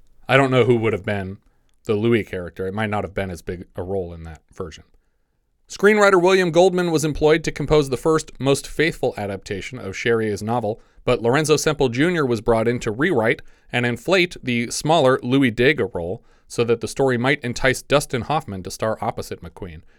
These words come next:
and to remove most references to homosexual activity between prisoners.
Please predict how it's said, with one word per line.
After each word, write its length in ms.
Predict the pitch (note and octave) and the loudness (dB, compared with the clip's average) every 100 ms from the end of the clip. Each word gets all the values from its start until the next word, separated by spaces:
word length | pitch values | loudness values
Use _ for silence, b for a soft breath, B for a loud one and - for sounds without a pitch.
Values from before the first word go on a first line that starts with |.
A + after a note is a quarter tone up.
| _ - | _ 0
and 280 | E3 D3+ C3+ - | 2 2 0 -6
to 120 | B2+ | -4
remove 360 | A2+ A#2 B2 A#2 | -2 -2 -2 -2
most 260 | B2 A#2+ | -4 -2
references 440 | A#2+ G#2+ G#2+ A2+ G#2 | -2 -2 -6 -8 -6
to 200 | A#2 G2+ | -6 -4
homosexual 640 | - A#2+ - A#2+ - G#2 | -4 -6 -4 -4 -2 -4
activity 440 | G#2 - C3 G#2+ F2+ | -4 -4 -4 -4 -6
between 360 | - - G2 | -8 -8 -8
prisoners. 540 | - G#2 F2+ E2 - | -6 -6 -6 -12 -18